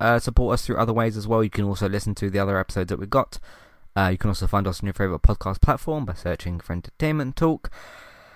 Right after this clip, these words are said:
Um, you can also, uh, use the word of mouth and social media. Just let other people know about what we do and where they can find it. If they're big D C fans, I've just discussed a whole bunch of things, uh, or just T V, games, films, Man United fans, those sorts of people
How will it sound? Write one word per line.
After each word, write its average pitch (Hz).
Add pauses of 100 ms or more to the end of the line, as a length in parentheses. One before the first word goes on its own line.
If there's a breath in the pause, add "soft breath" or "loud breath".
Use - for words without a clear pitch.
(220 loud breath)
Um, 131 (140)
you 123
can 135
also, 131
uh, 120
use 113
the 110
word 117
of 110
mouth 110
and 107
social 110
media. 104
Just -
let 139
other 113
people 113
know 110
about 104
what 110
we 107
do 107
and 104
where 101
they 101
can 98
find 104
it. 104
If -
they're 98
big 117
D 117
C 110
fans, 110
I've 95
just -
discussed -
a 98
whole 101
bunch 113
of 113
things, 113 (320 loud breath)
uh, 95
or 95
just -
T 110
V, 104
games, 101
films, 101
Man 104
United 98
fans, 101 (200)
those 101
sorts -
of -
people 101